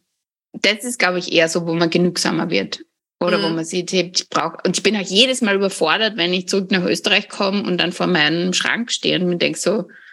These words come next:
Speaker 1: ich bin jetzt vier, fünf Monate mit drei Hosen und vier T-Shirts auskommen. Was brauch ich das da jetzt?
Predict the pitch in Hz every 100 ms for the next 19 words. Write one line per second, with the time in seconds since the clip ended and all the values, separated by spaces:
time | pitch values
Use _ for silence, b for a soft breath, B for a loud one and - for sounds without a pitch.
0 | B B B _ _ _ - - - -
1 | - 175 175 180 180 - 190 202 220 220
2 | 180 190 214 208 185 196 185 - _ -
3 | 131 151 190 185 196 220 208 190 190 -
4 | 202 220 220 254 220 185 - 156 147 -
5 | 190 196 160 156 175 - - - 254 247
6 | 180 - 220 - 269 262 180 262 -